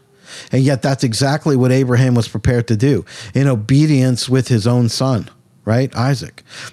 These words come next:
The tension in that passage is excru-, excruciating, right? Isaac realizes that something's wrong.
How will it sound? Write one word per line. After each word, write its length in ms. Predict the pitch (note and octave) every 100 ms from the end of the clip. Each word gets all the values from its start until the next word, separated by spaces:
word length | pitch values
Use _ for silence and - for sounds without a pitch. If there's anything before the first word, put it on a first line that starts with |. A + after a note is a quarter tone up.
| -
The 80 | C3
tension 480 | D3 D#3+ F3+ D3+
in 80 | C3+
that 200 | C3 B2
passage 520 | C#3+ C#3+ D3 C3 A2
is 140 | B2 A2
excru-, 440 | G#2+ - - -
excruciating, 1000 | C3+ A#2 - C#3 G3 - C3 G#2 F#2 C2+ - - - -
right? 260 | A2+ C#3+ C#3+
Isaac 440 | B2+ D3 C#3 C3
realizes 580 | C3 D3 C3+ C3+ A#2+ B2+
that 140 | A#2+ A2+
something's 480 | D3 C3 C3 G#2+
wrong. 440 | G#2+ C3 G#2+ -